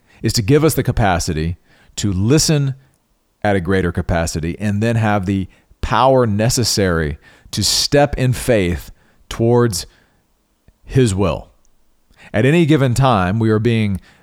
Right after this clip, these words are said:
there is a broadcast that is happening, a broadcast that says, "Hey, come over here. Here are the things you need to do. Here are the things that you know in your heart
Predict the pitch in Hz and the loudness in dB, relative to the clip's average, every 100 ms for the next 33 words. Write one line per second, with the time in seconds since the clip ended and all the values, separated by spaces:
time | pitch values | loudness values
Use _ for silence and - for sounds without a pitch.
0 | _ _ _ _ - 95 117 120 107 101 | _ _ _ _ -12 -2 2 4 2 0
1 | 85 101 127 123 110 98 90 104 92 104 | 2 4 2 2 0 0 -2 -4 -2 0
2 | 98 95 76 57 82 82 117 131 131 127 | -2 -2 -6 -6 -8 -2 2 2 2 0
3 | 113 - 95 110 98 135 143 - 147 151 | 0 -2 -4 -4 -2 0 -2 -2 0 2
4 | 139 117 110 87 90 55 - _ - - | 2 2 0 0 -2 -4 -10 _ -20 -12
5 | - 185 180 165 135 131 139 127 107 117 | 0 4 6 4 2 0 0 0 0 0
6 | 113 - 87 90 71 98 170 170 143 117 | 0 -2 -2 -2 0 2 4 4 2 0
7 | - 139 131 127 - - - - 107 113 | 0 0 0 -2 -4 -10 -10 -4 0 2
8 | 131 127 160 170 117 117 113 110 - 135 | 2 4 4 6 4 2 0 -2 0 2
9 | 92 110 | 2 0